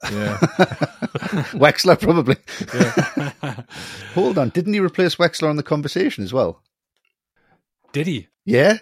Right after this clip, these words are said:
Speaker 2: and Wexler got kicked off The Conversation and Butler
Speaker 1: Oh, right.
Speaker 2: replaced him on that as well. <laughs>
Speaker 3: Right.
Speaker 2: No
Speaker 3: Wow.
Speaker 2: wonder he's
Speaker 1: Beef going
Speaker 2: pissed
Speaker 1: on
Speaker 2: off.
Speaker 1: between those
Speaker 3: Yeah.
Speaker 1: two.
Speaker 2: Yeah, yeah.
Speaker 3: Some, something going on there.
Speaker 2: Yeah.
Speaker 1: Yeah.
Speaker 3: Well, Haskell, Wexler and Bill Butler were Oscar nominated for One Flew Over the Cuckoo's Nest.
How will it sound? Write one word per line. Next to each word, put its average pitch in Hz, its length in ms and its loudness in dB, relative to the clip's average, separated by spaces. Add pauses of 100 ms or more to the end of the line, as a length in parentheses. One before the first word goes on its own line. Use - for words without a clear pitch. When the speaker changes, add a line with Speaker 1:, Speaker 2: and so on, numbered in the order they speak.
Speaker 2:
and 151 160 -4
Wexler 151 380 0
got 131 180 2
kicked - 220 -2
off 127 100 0
The 131 80 -4
Conversation 127 520 -2
and 101 100 -2
Butler 113 280 -2
Speaker 1:
Oh, 175 80 -6
right. 147 160 -2
Speaker 2:
replaced 123 280 0
him 107 80 0
on 101 80 0
that 120 160 2
as 160 100 -6
well. 156 280 0
<laughs> - 540 -10
Speaker 3:
Right. 110 440 -2
Speaker 2:
No 110 140 0 (140)
Speaker 3:
Wow. - 40 6
Speaker 2:
wonder 202 220 4
he's - 120 2
Speaker 1:
Beef - 60 -6
going - 140 8
Speaker 2:
pissed 131 80 6
Speaker 1:
on 131 60 4
Speaker 2:
off. - 120 6
Speaker 1:
between 135 180 2
those 131 200 2
Speaker 3:
Yeah. 113 80 -2
Speaker 1:
two. 120 240 -2
Speaker 2:
Yeah, 160 280 0
yeah. 170 260 0 (440)
Speaker 3:
Some, 123 120 -4
something 113 280 -6
going 117 200 -2
on 104 120 -4
there. 107 200 -4 (200)
Speaker 2:
Yeah. - 220 -4
Speaker 1:
Yeah. - 80 -6 (1040)
Speaker 3:
Well, 120 160 0
Haskell, 151 340 -2
Wexler 139 340 -4
and 123 100 -4
Bill 123 160 0
Butler 117 360 -8
were 117 220 -4
Oscar 120 300 -6
nominated 104 400 -2
for 104 100 -8
One 107 180 -4
Flew 110 140 -6
Over 101 140 -6
the 98 100 -8
Cuckoo's 107 380 -8
Nest. 117 400 -8